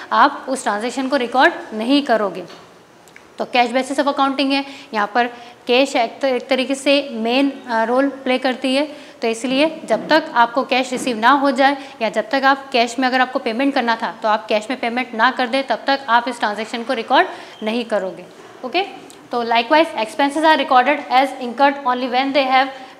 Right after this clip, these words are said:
been paid। Okay, and the difference between the total income and total expenses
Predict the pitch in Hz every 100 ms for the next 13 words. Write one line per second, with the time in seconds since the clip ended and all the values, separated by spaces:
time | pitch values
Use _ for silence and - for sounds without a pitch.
0 | 226 285 285 262 185 - - - - -
1 | 277 285 - - - - 240 233 226 247
2 | 240 240 240 294 302 262 254 285 277 277
3 | 247 240 311 285 262 285 285 240 240 240
4 | 240 294 254 277 269 302 294